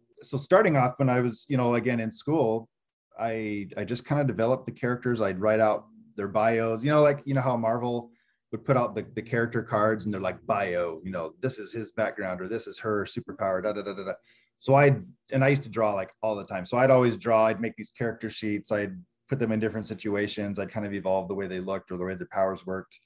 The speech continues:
um, and what their background was. And it, so it just kind of evolved with me writing out these notes. And, and my parents were always very supportive of my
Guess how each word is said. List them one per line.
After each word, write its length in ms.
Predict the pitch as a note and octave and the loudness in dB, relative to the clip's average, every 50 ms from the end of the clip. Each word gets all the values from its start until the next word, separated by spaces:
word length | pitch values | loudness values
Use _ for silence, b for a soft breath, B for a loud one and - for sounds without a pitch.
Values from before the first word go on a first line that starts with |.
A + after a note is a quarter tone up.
| _ _ _ _ _ _ _ _ _ _ _ _ _ _ _ _ G#2 | _ _ _ _ _ _ _ _ _ _ _ _ _ _ _ _ -4
um, 480 | G#2 G2+ G2 F#2+ F#2+ F#2+ F#2 F#2 F#2+ - | -2 0 0 0 0 0 -2 -4 -6 -6
and 140 | F#2+ G2 | -6 -6
what 120 | G2 G2+ F#2 | -6 -6 -6
their 120 | F#2 F2+ | -8 -10
background 520 | E2+ - A2 A2 A2 G#2+ A2 G#2 G#2 G#2 G2+ | -4 -2 0 0 0 0 -2 -2 -2 -2 0
was. 480 | G2+ G2 F#2+ F#2+ G2 G2 F#2 F2+ - - | 0 2 2 2 0 -2 -4 -6 -10 -10
And 120 | G2+ G2+ | -8 -8
it, 80 | F#2 - | -8 -6
so 120 | - A#2 | -4 -2
it 40 | A#2 | -2
just 120 | C3+ D3+ - | -2 2 4
kind 120 | - D#3+ | 4 6
of 80 | C#3 B2 | 6 4
evolved 360 | A#2+ G2 A#2+ A#2+ B2 A2 A2+ | 4 4 4 4 4 4 2
with 120 | A2 G#2+ | -2 -2
me 200 | A2+ A#2 A#2 A#2 | -2 0 0 0
writing 340 | A2 A2 A2+ A#2 A#2 A2+ A2+ | 4 4 4 4 2 0 0
out 120 | A2+ A2+ | -2 -2
these 200 | G#2+ G#2 F2+ - | -2 -6 -10 -8
notes. 340 | G#2 G2+ G2 F#2 F#2 - - | -6 -4 -4 -4 -6 -8 -10
And, 220 | G2 G2+ G2 G2 - | -8 -8 -8 -8 -8
and 220 | G#2 G#2 G2+ G2 F#2+ | -8 -6 -6 -4 -4
my 120 | G2 G2 | -4 -4
parents 360 | - - D#3 D#3 B2+ G2+ - | 0 0 2 2 2 0 0
were 120 | A#2 A#2 A2 | 0 2 2
always 180 | G#2+ G#2 G2 | 2 2 0
very 260 | F#2+ A2+ A#2+ A#2+ A#2 A2+ | -2 -2 -2 0 -2 -4
supportive 480 | - F#2 - - G#2+ G2+ G2+ G2+ F#2+ | -6 -12 -6 -4 -4 -2 -2 -4 -4
of 220 | G2 F#2+ F2+ F2 - _ _ _ _ _ _ | -6 -8 -8 -10 -12 _ _ _ _ _ _
my 460 | - G#2 G2 G2 G2 F#2+ F#2+ F#2 F#2 | -6 -2 -2 0 0 0 -2 -4 -4